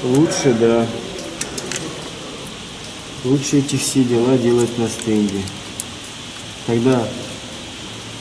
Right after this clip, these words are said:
качество, а самое главное, результат диагностики будет, будет, как говорится,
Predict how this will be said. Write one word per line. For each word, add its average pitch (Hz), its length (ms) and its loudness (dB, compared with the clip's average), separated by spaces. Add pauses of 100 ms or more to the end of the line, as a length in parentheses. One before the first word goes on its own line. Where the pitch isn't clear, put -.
качество, 139 640 2 (920)
а 117 100 -4
самое 127 380 2
главное, 120 420 2
результат 120 640 2
диагностики 107 600 2 (1200)
будет, 123 340 2 (840)
будет, 131 340 0
как 117 240 -4
говорится, 117 580 0